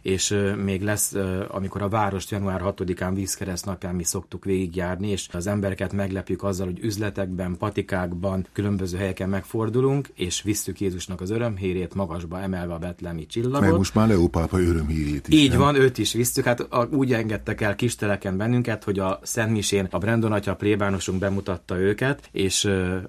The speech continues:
Speaker 1: utána kérte is, hogy az áldást, amit itt kapunk, azt majd adjuk vissza ott a templomba, a Szentmisén.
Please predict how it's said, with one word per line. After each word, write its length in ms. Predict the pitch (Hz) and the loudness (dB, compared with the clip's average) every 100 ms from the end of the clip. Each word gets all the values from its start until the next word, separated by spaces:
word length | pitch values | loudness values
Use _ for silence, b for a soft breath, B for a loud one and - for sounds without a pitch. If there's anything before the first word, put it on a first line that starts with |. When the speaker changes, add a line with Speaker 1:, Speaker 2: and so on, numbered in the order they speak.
| - | -14
Speaker 1:
utána 420 | - 98 95 90 87 | -8 -4 -2 -2 0
kérte 380 | 110 110 - | 0 0 0
is, 200 | 95 107 | 0 0
hogy 120 | - 92 | -2 0
az 140 | 95 | 2
áldást, 500 | 123 120 120 110 - | 4 4 4 0 0
amit 200 | 98 92 | -2 0
itt 120 | 95 | -2
kapunk, 480 | - 101 - 123 120 | -2 -2 2 2 2
azt 200 | 95 - | -2 -2
majd 200 | 92 90 | -4 -4
adjuk 340 | 92 92 85 - | -4 -4 -6 -4
vissza 400 | 92 - 101 92 | -4 -2 -2 -4
ott 260 | - 92 - | -4 -6 -4
a 200 | 87 82 | -4 -4
templomba, 460 | - 98 95 95 90 | -2 -4 -2 -2 -2
a 60 | |
Szentmisén. 640 | 90 85 82 87 - 85 | -4 -6 -6 -6 -6 -6